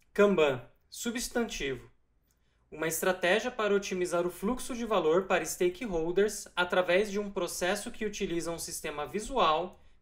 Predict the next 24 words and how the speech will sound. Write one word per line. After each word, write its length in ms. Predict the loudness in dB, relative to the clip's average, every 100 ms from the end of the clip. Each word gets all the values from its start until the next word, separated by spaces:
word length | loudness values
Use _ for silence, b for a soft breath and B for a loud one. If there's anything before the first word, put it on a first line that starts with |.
| -6
que 100 | 0
limita 480 | 2 2 0 0
a 60 | 0
quantidade 580 | 0 -4 4 6 6 2
de 80 | -2
trabalho 400 | -2 2 2 0
em 160 | -4
andamento 720 | -6 -4 0 0 -2 -6 -10 -6
através 560 | -2 0 2 4 2 0
de 80 |
um 60 | -4
sistema 520 | -4 -6 -6 -6 -6
puxado. 560 | -6 -6 -2 -2 -2 -8 -16 -20 _ _ _ _ _ _ _ _ _
O 100 | -6
conceito 480 | 2 4 4 2 0
de 120 | -8
fluxo 500 | 2 6 6 4 2
é 60 | 2
primordial 920 | 2 -4 0 0 2 4 6 4 4
para 240 | 4 4
a 60 | 4
definição 680 | 2 -2 -6 -4 -4 -4
do 120 | -4 -2
Kanban. 500 | -2 -2 -2 -6